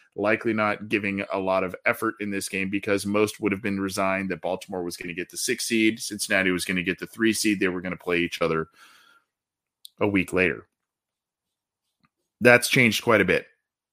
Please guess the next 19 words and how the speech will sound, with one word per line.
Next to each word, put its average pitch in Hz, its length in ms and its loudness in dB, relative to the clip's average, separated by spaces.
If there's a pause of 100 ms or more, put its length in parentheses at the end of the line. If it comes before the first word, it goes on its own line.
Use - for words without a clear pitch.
(2250)
Uh, 98 340 2
I 113 100 0
don't 120 120 0
even 107 160 0
know 95 100 -2
if 95 100 -6
I 95 60 -2
wanna 90 220 -4
read 90 260 -4
the 85 80 -8
quote 85 300 -6
from 82 160 -12
Goodell, 80 560 -4
honestly. 80 720 -8
Um, 98 500 -2
so 101 640 0 (600)
that 156 380 10
is 135 920 6 (580)
what 123 340 4